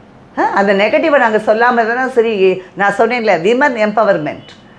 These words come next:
அதை சொல்லி விமன் வந்து இன்னும் இதா இருக்கணும், தைரியமா இருக்கணும், எதுக்கும் சப்மிசிவா போகாதீங்கன்னு சொன்ன அந்த ஒரு பாயிண்ட் நாங்க எடுத்துக்கிறோம்.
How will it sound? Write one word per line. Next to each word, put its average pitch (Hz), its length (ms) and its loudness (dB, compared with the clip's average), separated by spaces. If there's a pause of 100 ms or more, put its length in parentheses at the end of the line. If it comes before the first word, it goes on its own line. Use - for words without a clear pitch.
(120)
அதை 202 320 2
சொல்லி 240 440 0
விமன் 240 380 2
வந்து 202 340 -2
இன்னும் 196 360 0
இதா 220 40 -4
இருக்கணும், 180 400 0
தைரியமா 196 420 0
இருக்கணும், 160 340 -4 (260)
எதுக்கும் 233 520 2
சப்மிசிவா 214 720 0
போகாதீங்கன்னு 202 600 0
சொன்ன 175 340 -2
அந்த 202 320 0
ஒரு 247 160 4
பாயிண்ட் 233 280 0
நாங்க 165 260 -2
எடுத்துக்கிறோம். 143 360 -12